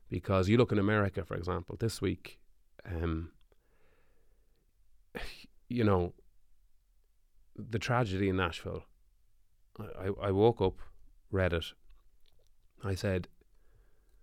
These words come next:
"Wait for it, wait for it, wait for the, Repu-, wait for it." Yeah, there we go.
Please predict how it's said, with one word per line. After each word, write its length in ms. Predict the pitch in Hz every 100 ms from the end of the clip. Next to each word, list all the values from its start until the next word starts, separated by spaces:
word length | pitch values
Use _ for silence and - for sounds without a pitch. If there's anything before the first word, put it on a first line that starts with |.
| - -
"Wait 240 | 98 120
for 160 | - 143
it, 80 | - - - - - - -
wait 220 | 95 104
for 180 | - 107
it, 120 | -
wait 200 | 104 113
for 100 | 123
the, 80 | 123
Repu-, 200 | 123 -
wait 200 | 120 -
for 120 | 139
it." 60 | 139
Yeah, 120 | - - -
there 120 | 92
we 80 | 87
go. 160 | 85